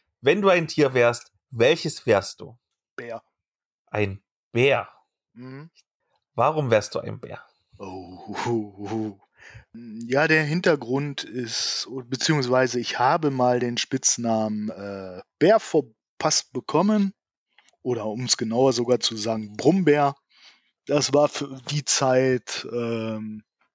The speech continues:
Speaker 2: war ich ein wenig anders drauf und dann kriegte man mich schnell dazu, auch schon mal einen dicken Hals zu bekommen, so dass ich dann rumbrummte. Und dadurch kam der Spitzname. Das hat sich so festgehakt.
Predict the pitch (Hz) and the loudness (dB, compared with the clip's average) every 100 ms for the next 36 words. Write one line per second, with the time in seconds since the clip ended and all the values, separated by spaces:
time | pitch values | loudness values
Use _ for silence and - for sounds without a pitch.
0 | _ - - 131 120 - 117 110 117 120 | _ -6 0 0 0 -2 -4 -2 -2 -2
1 | 107 151 202 151 - 120 127 123 - - | -4 0 2 2 2 0 0 0 -2 -12
2 | 120 - - _ _ - - - 196 - | -12 -10 -14 _ _ -4 -2 -2 -2 0
3 | 160 143 147 139 - 139 143 147 131 - | 2 2 2 2 2 4 4 4 2 0
4 | 135 131 139 131 131 - 135 123 120 117 | 2 0 0 0 0 0 0 0 2 2
5 | 110 123 113 139 123 135 151 - - 180 | 2 -2 -6 -6 -2 2 2 2 2 2
6 | 175 - - 135 127 131 - - - - | 2 0 -2 -4 -6 _ -12 -10 -10 -14
7 | - 147 143 135 127 - 123 117 _ 120 | 0 4 6 4 0 0 0 -2 _ -6
8 | 117 160 165 143 139 135 131 - 107 - | 2 4 4 4 2 2 -2 -6 -6 -6
9 | - 76 67 67 65 65 - _ _ - | -4 0 0 0 0 0 -4 _ _ -20
10 | - - - 120 113 123 123 - - 143 | -20 -20 -14 -8 0 2 2 0 0 -2
11 | 117 117 - 117 - 104 98 104 147 165 | 0 -2 0 -2 -2 -8 -10 -4 -2 -2
12 | - - 104 - 104 - 98 95 98 | -2 -6 -6 -6 -8 -6 -8 -10 -16